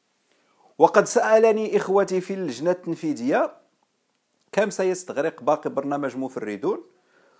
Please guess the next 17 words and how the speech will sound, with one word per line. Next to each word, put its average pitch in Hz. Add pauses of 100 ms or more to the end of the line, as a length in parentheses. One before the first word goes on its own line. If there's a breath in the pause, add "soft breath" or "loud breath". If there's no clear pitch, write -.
(120)
فقلت 226
لهم: 220
"والله 190
هو 151
مفتوح، -
يعني 117
يمكن 170
أن 147
يبقى 160
عمرنا 156
كله، 113 (300)
وهو 233
يستحق 233
ذلك، 117 (760)
لأن 185
ما 240
هي، 180